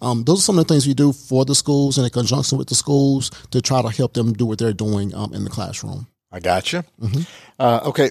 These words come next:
Speaker 2: uh, Sam, we were, we were chatting about the, the business side of things. Are you involved in that heavily yet, or is that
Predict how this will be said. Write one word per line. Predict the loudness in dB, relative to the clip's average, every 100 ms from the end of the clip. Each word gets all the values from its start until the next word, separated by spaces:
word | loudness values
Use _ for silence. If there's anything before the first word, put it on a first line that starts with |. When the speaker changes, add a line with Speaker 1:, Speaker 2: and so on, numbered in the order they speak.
| 0
Speaker 2:
uh, | 0
Sam, | 0 0 0 -2 -6 -14 -18 -2
we | 0
were, | 2 0
we | -2 -4
were | 0 -2 -4 -14 -2
chatting | 0 2 0
about | 0 0 0 -2
the, | -12
the | -12 -12
business | -6 -4 -2 -2
side | -4 -4
of | -6
things. | -10 -8
Are |
you | -2 0
involved | 0 2 4 4 2
in | -2
that | -2 -4
heavily | -4 -4 -2 -2
yet, | -2 0
or | -2
is | 0
that | 0 -2